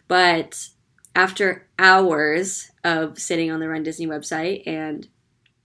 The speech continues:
waiting my turn to register, I did get in for the Dopey Challenge, and I just about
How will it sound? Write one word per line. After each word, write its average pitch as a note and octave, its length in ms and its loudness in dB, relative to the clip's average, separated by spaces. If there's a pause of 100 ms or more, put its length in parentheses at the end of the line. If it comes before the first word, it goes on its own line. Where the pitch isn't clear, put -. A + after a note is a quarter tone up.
(300)
waiting F#3 220 0
my E3 140 -2
turn F3 180 -6
to E3 80 -6
register, D#3+ 560 -8
I E3 140 -6
did D3+ 260 -8
get F#3 140 -6
in F#3+ 160 -6
for A3+ 80 -10
the A3+ 100 -10
Dopey A3 300 -8
Challenge, A3 600 -8
and E3+ 400 -8
I E3 140 -8
just E3 300 -12
about - 560 -10